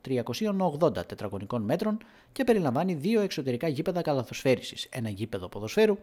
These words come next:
με συνθετικό χλωοτάπητα και ένα βοηθητικό κτίριο με αποδυτήρια, γραφείο ιατρού και αναψυκτήριο. Η μελέτη του έργου προβλέπει την αποξύλωση του χλωοτάπητα του γηπέδου και την τοποθέτηση νέου,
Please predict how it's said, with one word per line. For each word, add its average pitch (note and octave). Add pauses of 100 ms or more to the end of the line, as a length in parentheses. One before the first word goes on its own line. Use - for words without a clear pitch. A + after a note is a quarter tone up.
(260)
με E3+
συνθετικό C#3+
χλωοτάπητα F3+
και F3+
ένα A3
βοηθητικό C#3
κτίριο F#3+ (600)
με A#3+
αποδυτήρια, D#3+
γραφείο C3
ιατρού A2
και F3
αναψυκτήριο. - (540)
Η A#2
μελέτη A#2
του -
έργου G3+
προβλέπει A2+
την C3
αποξύλωση A2
του G#2
χλωοτάπητα C#3
του A#2+
γηπέδου G#3 (340)
και -
την A#3
τοποθέτηση G#3
νέου, B2